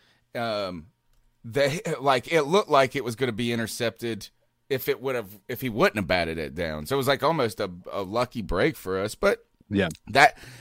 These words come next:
Speaker 1: but it, even despite that, coulda, woulda, shouldas, you would've.
Speaker 2: Yeah.
Speaker 1: I'm sure their defense wants those back, but that's what you brought in Bridgewater to do. Nothing insane, but today's a big game for him. Two passing touchdowns. He had a rushing touchdown.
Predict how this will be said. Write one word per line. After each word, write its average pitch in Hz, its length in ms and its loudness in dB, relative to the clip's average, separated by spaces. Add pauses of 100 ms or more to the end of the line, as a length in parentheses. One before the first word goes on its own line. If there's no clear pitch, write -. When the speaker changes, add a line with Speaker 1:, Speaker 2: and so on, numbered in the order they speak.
(120)
Speaker 1:
but 180 120 4
it, 180 160 2
even 220 320 0
despite 160 460 6
that, 92 220 -2
coulda, 180 220 -2
woulda, 143 280 0
shouldas, 123 680 -2
you 117 120 -10
would've. 123 400 0
Speaker 2:
Yeah. 110 160 10
Speaker 1:
I'm 117 80 0
sure 143 200 2
their 139 240 6
defense 123 540 0
wants 110 300 -4
those 113 260 2
back, 107 360 2 (120)
but 139 340 4 (800)
that's 165 260 6
what 208 160 -2
you 208 60 -2
brought 151 340 6
in 135 100 0
Bridgewater 117 580 0
to 92 140 -6
do. 80 320 -8 (460)
Nothing 196 520 4
insane, 143 840 -2
but 135 260 0
today's 160 380 2
a 220 80 2
big 147 320 0
game 151 300 2
for 131 160 -4
him. 123 420 0
Two 170 460 0 (760)
passing 131 480 2
touchdowns. 123 640 -2
He 123 80 -2
had 110 80 0
a 92 40 0
rushing 117 500 -2
touchdown. 120 680 0